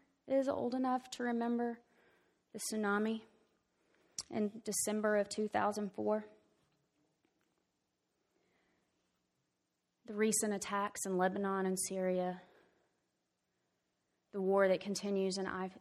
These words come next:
I, uh, Afghanistan, and the refugees that are fleeing in massive amounts of numbers that has been unparalleled since World War Two. And, um,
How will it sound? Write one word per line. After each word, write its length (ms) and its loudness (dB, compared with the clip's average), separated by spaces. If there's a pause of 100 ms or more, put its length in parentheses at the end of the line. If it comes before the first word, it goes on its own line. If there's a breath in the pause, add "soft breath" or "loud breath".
I, 220 -4
uh, 340 -6
Afghanistan, 1000 -2 (220 loud breath)
and 160 -4
the 60 -2
refugees 680 -2 (120)
that 100 -2
are 240 -2 (180)
fleeing 440 0
in 180 -2
massive 420 -4
amounts 360 -2
of 80 -6
numbers 440 -2
that 160 -12 (120)
has 160 -10
been 260 -8
unparalleled 720 0 (100)
since 220 -8
World 220 -4
War 120 -6
Two. 300 -12 (3000)
And, 300 2
um, 300 0